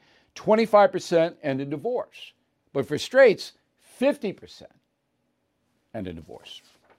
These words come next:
All right, so that happened, gay marriage, eighteen years ago today in Massachusetts.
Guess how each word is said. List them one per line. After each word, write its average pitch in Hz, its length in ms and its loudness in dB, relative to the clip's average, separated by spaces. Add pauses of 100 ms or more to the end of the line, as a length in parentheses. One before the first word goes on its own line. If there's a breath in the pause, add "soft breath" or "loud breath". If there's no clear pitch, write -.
(120)
All 90 80 -12
right, 156 180 -10
so 95 140 -14
that 127 160 -2
happened, 160 380 0
gay 156 140 -4
marriage, 151 340 -2
eighteen 135 320 -8
years 135 240 -10
ago 123 220 -10
today 160 460 -4
in 127 240 -10
Massachusetts. 127 800 -14